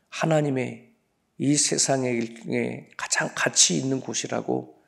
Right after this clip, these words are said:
그렇게 판단하시고 일하시는 곳입니다. 그러기에 교회가 무너진다는 건, 교회가 부패된다는 건 이거는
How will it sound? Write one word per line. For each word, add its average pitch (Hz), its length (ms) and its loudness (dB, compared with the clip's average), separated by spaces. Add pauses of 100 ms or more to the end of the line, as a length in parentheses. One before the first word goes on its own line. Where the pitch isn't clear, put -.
(140)
그렇게 - 220 -2
판단하시고 80 760 2
일하시는 110 420 0
곳입니다. 117 540 -4 (1600)
그러기에 143 840 8
교회가 151 480 12
무너진다는 127 720 6
건, 139 260 -6 (600)
교회가 147 480 8
부패된다는 127 800 4
건 160 280 -6 (580)
이거는 139 520 4